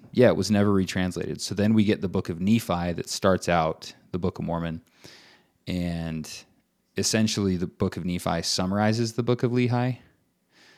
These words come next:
um, before it hops into summarizing Isaiah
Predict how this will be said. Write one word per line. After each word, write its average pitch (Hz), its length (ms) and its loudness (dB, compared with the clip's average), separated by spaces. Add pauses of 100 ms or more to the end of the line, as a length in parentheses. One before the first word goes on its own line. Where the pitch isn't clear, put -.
(420)
um, 82 580 -6 (100)
before 85 340 -4
it - 60 -6
hops - 300 -8
into - 460 -8 (540)
summarizing 80 640 -4
Isaiah 80 480 -8